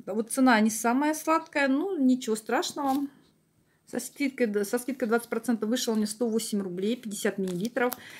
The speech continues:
Здесь идет, значит, у нас эхиноцея белый чай, это тридцать плюс. Я взяла сорок плюс. Дневной и ночной крем я взяла ночной. И я уже один раз им воспользовалась на ночь.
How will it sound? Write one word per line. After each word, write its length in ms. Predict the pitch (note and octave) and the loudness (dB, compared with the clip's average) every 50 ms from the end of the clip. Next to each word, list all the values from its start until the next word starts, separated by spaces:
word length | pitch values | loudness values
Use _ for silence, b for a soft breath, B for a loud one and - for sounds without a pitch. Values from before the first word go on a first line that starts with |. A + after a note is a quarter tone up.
| B B G#3 | B B -2
Здесь 280 | G#3+ C4 C4 C4 - | 0 0 0 0 -4
идет, 260 | A3+ G3+ A3 A#3+ G#3+ | -4 0 0 0 2
значит, 340 | G#3+ A3 G#3+ G#3+ - - - | 2 2 0 0 -2 -4 -4
у 40 | G#3+ | 0
нас 240 | G#3+ G3+ G#3 - - | 0 0 0 -2 -6
эхиноцея 480 | G#3 - A#3 A3 G#3+ G3+ G#3 G#3+ G3 | -6 -4 -2 -2 -2 -2 0 2 2
белый 220 | F#3+ F#3 G#3 G3 G3 | 2 2 2 2 2
чай, 160 | F#3+ - F3+ | 0 0 0
это 80 | F3+ E3+ | -2 -2
тридцать 440 | E3+ - G3 G#3+ G#3+ - C#4 C4 | -4 -4 -6 -4 -4 -4 -6 -6
плюс. 240 | - - D4 D4+ D4 | -4 -2 -2 -2 0
Я 120 | - G#3+ A3+ | 2 2 2
взяла 220 | G#3 G3+ F#3+ F3 | 2 2 2 0
сорок 500 | E3+ - - - G3 G3 F#3+ G#3+ A3+ - | 0 -2 -4 -4 -2 0 0 -2 -2 -4
плюс. 460 | - C4+ C4 D4 D#4+ E4+ - - - B B B B B B B | -4 -2 0 0 0 0 -2 -4 -6 B B B B B B B
Дневной 560 | - F#3+ G#3 A#3+ B3+ B3 B3+ A#3+ A#3 A3+ G#3 | -4 2 4 6 6 6 6 6 6 6 4
и 20 | G#3 | 4
ночной 360 | G3+ G3 G3 - - G3+ G3 | 2 2 0 -2 -2 -4 -2
крем 240 | - C4 D#4 E4+ A#3 | 0 0 2 4 4
я 160 | G#3 B3+ C4+ | 4 4 4
взяла 280 | B3 A3+ A3 A3+ A#3+ | 2 2 2 4 4
ночной. 560 | A#3+ A3+ A3+ A3+ - - G#3 F#3 D#3+ D#3 E3 E3+ B B B B B B B - | 4 4 2 0 -2 -4 -4 -4 -4 -6 -8 -8 B B B B B B B -6
И 60 | A3 | 2
я 200 | G#3+ A#3+ D4+ F#4+ | 4 6 8 8
уже 240 | F#4+ C#4 A#3 B3 C4+ | 8 6 6 6 6
один 180 | C#4 A3+ A3 A#3+ | 6 6 4 4
раз 220 | C4+ D4+ - - | 2 2 2 0
им 80 | A3 A3 | 0 0
воспользовалась 580 | B3 - - - - G3 F#3 G3+ A3+ B3+ B3 | 0 -2 -4 -4 -4 -2 0 0 0 0 0
на 220 | - D4 D4 D4 D4 | -2 -2 0 0 0
ночь. 320 | D4 D4 D4 - - - | -2 -2 -4 -6 -10 -10